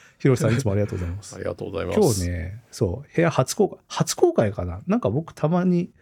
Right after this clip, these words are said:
Speaker 1: ちょいちょいなんか司会をいろいろやったりするから、まあ見せるというか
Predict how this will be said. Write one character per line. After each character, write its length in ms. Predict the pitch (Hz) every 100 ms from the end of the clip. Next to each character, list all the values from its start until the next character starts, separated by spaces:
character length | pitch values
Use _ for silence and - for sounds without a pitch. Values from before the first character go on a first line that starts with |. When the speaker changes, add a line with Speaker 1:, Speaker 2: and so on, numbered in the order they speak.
| _ _ -
Speaker 1:
ち 100 | -
ょ 20 |
い 40 | 139
ち 160 | -
ょ 40 | 143
い 80 |
な 120 | 110 110
ん 60 |
か 220 | 98 92 - - _ _ -
司 120 | -
会 300 | - 123 120
を 120 | 117 113
い 40 |
ろ 140 | 113 113
い 40 |
ろ 60 | 113
や 60 |
っ 20 | 110
た 100 | 110
り 60 |
す 120 | -
る 80 | 95
か 120 | -
ら、 60 | 101 - _ _ -
ま 140 | 101
あ 20 |
見 180 | 92 104
せ 160 | 113 196
る 120 | 120
と 80 | 95
い 40 | 92
う 40 |
か 200 | -